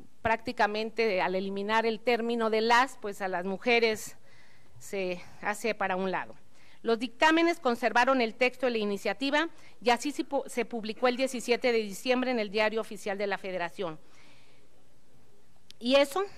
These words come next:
que se trata de una ley para prevenir cuestiones de exclusión por género. Eh,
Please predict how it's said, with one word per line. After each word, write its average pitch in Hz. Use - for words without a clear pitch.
que 233
se 233
trata 247
de 247
una 247
ley 247
para 226
prevenir 220
cuestiones 240
de 214
exclusión 208
por 202
género. 175
Eh, 202